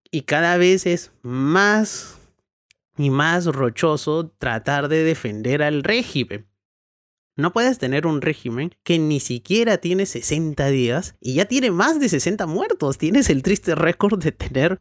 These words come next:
más de un muerto por día, o sea, en menos de veinticuatro horas muere una persona, mano.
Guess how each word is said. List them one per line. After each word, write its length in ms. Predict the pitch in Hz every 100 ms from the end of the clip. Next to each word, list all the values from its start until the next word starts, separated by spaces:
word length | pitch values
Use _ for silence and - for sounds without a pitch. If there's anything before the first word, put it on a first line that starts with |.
| _
más 640 | 123 131 131 254 254 196
de 60 | 202
un 140 | 208
muerto 360 | 139 208 240 185
por 240 | 175 135
día, 300 | 139 285 254
o 40 | 120
sea, 500 | 151 147 139 127 -
en 120 | 135
menos 200 | 175 247
de 80 | 226
veinticuatro 420 | 208 156 175 180
horas 240 | 226 - 165
muere 240 | 147 202
una 140 | 220
persona, 560 | - 123 - 170 277 117
mano. 340 | 120 165 220